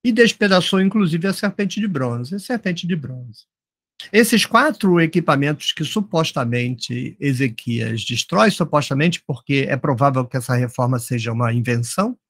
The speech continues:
literária, uma ficção, nunca teria ocorrido, são equipamentos de prática religiosa. Por isso, se você vai traduzir como colunas, eu não recomendo, mas fazer o quê?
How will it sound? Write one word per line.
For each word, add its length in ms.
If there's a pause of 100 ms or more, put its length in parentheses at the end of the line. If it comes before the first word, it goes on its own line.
(340)
literária, 640
uma 180
ficção, 440
nunca 280
teria 300
ocorrido, 500 (1400)
são 480
equipamentos 1500
de 160
prática 500
religiosa. 880 (220)
Por 160
isso, 500 (800)
se 60
você 260
vai 140
traduzir 580
como 640 (640)
colunas, 760
eu 140
não 120
recomendo, 680
mas 320
fazer 320
o 60
quê? 220